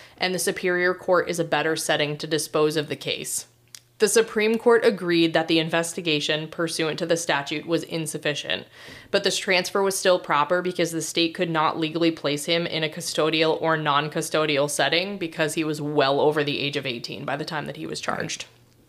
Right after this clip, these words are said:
Regarding the statute of limitations,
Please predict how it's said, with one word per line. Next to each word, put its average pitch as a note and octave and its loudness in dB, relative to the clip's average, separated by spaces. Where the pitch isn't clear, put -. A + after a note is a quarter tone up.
Regarding G3+ 2
the G#3 -6
statute F3+ -2
of F3 0
limitations, F#3 -2